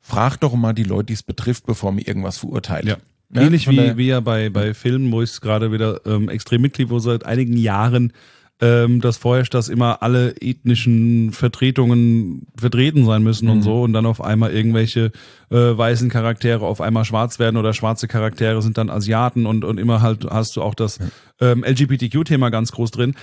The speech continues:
Speaker 2: was ja grundsätzlich alles nur kein Problem ist, aber so wie es die, ähm, die Industrie in Hollywood macht, ist es halt
Speaker 1: Mhm.
Speaker 2: total aufgesetzt und gezwungen. Ja, du kannst total tolle Filme machen mit, äh,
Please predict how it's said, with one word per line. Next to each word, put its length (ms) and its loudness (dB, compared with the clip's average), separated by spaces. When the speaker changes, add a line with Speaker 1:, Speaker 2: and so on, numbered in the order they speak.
Speaker 2:
was 200 0
ja 100 -2
grundsätzlich 880 -4
alles 340 -2
nur 140 2
kein 180 -2
Problem 400 -2
ist, 180 -2
aber 500 0
so 240 0
wie 60 2
es 180 -4
die, 340 0
ähm, 640 0
die 180 -8
Industrie 320 0
in 140 2
Hollywood 340 0
macht, 300 -2
ist 160 -4
es 160 -4
halt 180 -2
Speaker 1:
Mhm. 160 -12
Speaker 2:
total 320 0
aufgesetzt 500 -4
und 120 0
gezwungen. 580 -2
Ja, 180 0
du 80 0
kannst 320 -2
total 380 -2
tolle 260 -2
Filme 320 -2
machen 380 0
mit, 240 -2
äh, 300 0